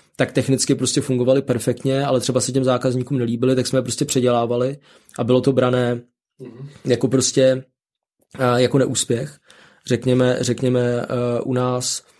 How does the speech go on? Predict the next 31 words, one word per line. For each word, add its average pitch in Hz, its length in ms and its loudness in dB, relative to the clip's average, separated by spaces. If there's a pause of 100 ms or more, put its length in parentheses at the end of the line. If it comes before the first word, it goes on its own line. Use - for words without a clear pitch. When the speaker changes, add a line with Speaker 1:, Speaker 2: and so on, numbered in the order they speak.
(240)
Speaker 1:
u 135 60 0
nás 127 260 2
interně 127 500 -2
a 127 100 -8
tohle 131 240 2
bych 123 180 0
řekl, 123 160 2
že 131 60 2
je 131 60 2
ten 139 120 -2
největší 127 400 -2
jako, 131 480 0 (400)
jako 131 500 2
ta 127 140 -10
myšlenková, 131 840 0 (380)
ta 131 80 0
myšlenková 131 580 0
změna, 120 380 -2
jako 104 220 -14
jo. 101 260 -12 (720)
A 123 60 0
jinak, 131 220 2
co - 100 -2
se 151 120 2
týče 143 260 0
samozřejmě, 135 720 0
jak 131 140 -4
pracujeme 135 420 0
s 120 60 -2
lidmi, 127 280 0
tak 135 120 0